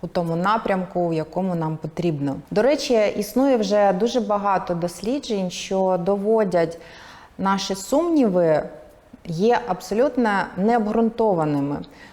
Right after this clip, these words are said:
Тобто всі наші страхи та опасіння, що пов'язані саме з тим, чи варто співчувати собі та скільки це потрібно робити, що вони є необґрунтованими.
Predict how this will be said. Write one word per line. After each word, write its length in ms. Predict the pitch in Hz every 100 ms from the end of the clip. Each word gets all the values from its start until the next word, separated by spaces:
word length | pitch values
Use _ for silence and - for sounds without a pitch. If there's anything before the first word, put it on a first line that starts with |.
| - _ _ -
Тобто 280 | 180 -
всі 200 | 190 -
наші 420 | 262 220 202 196 190
страхи 680 | - - 196 - 214 240
та 220 | 226 185 175
опасіння, 920 | 175 180 180 - 233 240 220 190 180
що 360 | - 185 180 180
пов'язані 1000 | 190 185 202 208 196 185 180 175 170 160 -
саме 440 | - 180 175 165
з 60 | 160
тим, 320 | - - 175
чи 180 | 165 175
варто 340 | 170 214 -
співчувати 680 | 233 - 202 - 190 180 180
собі 420 | 175 - 170 180
та 160 | 180 143
скільки 600 | - - 233 254 240 208
це 180 | 196 190
потрібно 560 | 190 180 190 180 175
робити, 560 | 170 165 170 165 160 160 - - - - - -
що 160 | -
вони 200 | 185 240
є 200 | 262 240
необґрунтованими. 1120 | 233 208 196 196 202 196 180 151 139 - -